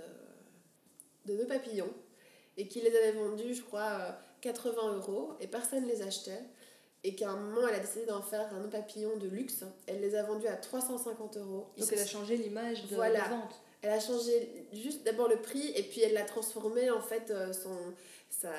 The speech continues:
Speaker 1: la vision de la marque et
Speaker 2: Mhm.
Speaker 1: la phrase d'accroche qui disait peut-être, euh, « produit de luxe » ou quoi que ce soit.
Speaker 2: Ouais.
Speaker 1: Ils se sont vendus comme des petits pains.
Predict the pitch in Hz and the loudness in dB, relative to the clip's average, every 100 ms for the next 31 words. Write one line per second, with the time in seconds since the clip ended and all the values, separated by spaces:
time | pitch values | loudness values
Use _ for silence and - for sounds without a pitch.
0 | 160 156 - - 190 190 220 226 226 233 | -6 -8 -6 -6 -2 -2 0 0 4 2
1 | 226 190 208 214 - 151 - - - - | 2 -2 0 -2 -4 -8 -10 -12 -8 2
2 | 196 175 165 - 226 220 190 185 220 220 | 2 2 -2 -2 0 0 0 -2 -2 -2
3 | 214 180 - 185 180 185 180 - 185 185 | -2 -6 -8 -10 -6 -6 -6 -6 -6 -4
4 | 165 151 - 196 180 180 196 196 170 175 | -4 -6 -6 -6 -6 -8 -6 -4 -4 -4
5 | 170 185 196 - 170 170 156 165 170 208 | -6 -6 -8 -10 -10 -10 -12 -10 -6 -6
6 | - - 208 180 - _ 202 208 208 208 | -6 -8 -12 -12 -16 _ -8 -4 -2 -2
7 | 202 214 269 254 226 226 226 - - - | -2 -2 0 0 0 -4 -6 -12 -10 -12